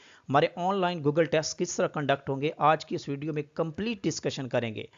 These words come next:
कंप्लीट फॉर्मेट आपके साथ शेयर करेंगे। तो इस वीडियो को आपने एंड तक देखना है और इसके साथ जुड़े रहना है। तो स्टार्ट करते हैं हमारे ऑनलाइन सेशन की क्या फीचर्स होंगी,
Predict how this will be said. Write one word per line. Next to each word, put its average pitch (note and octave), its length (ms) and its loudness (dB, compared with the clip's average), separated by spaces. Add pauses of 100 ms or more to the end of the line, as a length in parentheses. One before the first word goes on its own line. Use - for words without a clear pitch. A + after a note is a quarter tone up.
(280)
कंप्लीट G3 400 -2
फॉर्मेट D#3+ 440 2
आपके D3 260 0
साथ C3+ 200 -2
शेयर C3+ 320 -4
करेंगे। A#2 380 -6
तो - 140 -12
इस - 180 -10
वीडियो E3+ 180 -2
को E3+ 120 0
आपने D#3 280 0
एंड D#3+ 160 -6
तक - 180 -4
देखना C#3+ 300 -2
है C#3+ 140 -2
और D3 120 -4
इसके C3+ 200 -8
साथ C#3 160 -6
जुड़े C3 280 -2
रहना C#3 200 -2
है। C3+ 160 -6 (380)
तो E3+ 60 -4
स्टार्ट E3+ 360 2
करते D3+ 280 0
हैं D#3 260 -8 (300)
हमारे C#3+ 420 0
ऑनलाइन F3 360 -4
सेशन D#3 440 -6
की D3 240 -6 (120)
क्या G#3 160 -2
फीचर्स G3 560 -2
होंगी, A2 320 -6